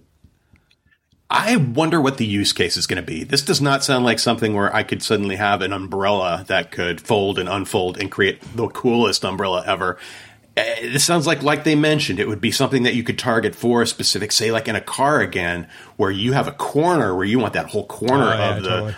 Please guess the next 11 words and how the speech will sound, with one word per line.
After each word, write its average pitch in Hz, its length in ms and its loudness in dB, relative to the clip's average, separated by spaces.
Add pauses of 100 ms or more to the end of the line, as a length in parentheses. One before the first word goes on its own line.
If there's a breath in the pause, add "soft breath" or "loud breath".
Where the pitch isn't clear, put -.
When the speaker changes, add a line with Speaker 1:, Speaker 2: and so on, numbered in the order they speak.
Speaker 1:
of 90 100 0
the 90 80 -2
trim 131 420 2
to - 60 4
be 98 220 -4
a 95 120 -4
display, 92 520 0
and 92 140 -2
you 117 100 -2
could 104 140 -4
easily 107 540 0